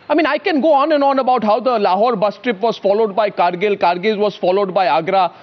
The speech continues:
Agra was succeeded by the attack on Parliament,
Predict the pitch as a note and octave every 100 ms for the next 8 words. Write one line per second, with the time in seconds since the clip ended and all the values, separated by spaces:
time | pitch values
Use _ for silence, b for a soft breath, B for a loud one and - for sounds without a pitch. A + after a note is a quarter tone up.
0 | B E3+ F#3 G3+ A3+ A3 - F#3 - A3+
1 | A#3 F#3 G#3 G3 F#3+ G3+ G3 G#3 F#3+ -
2 | F3 F#3 F#3+ F#3+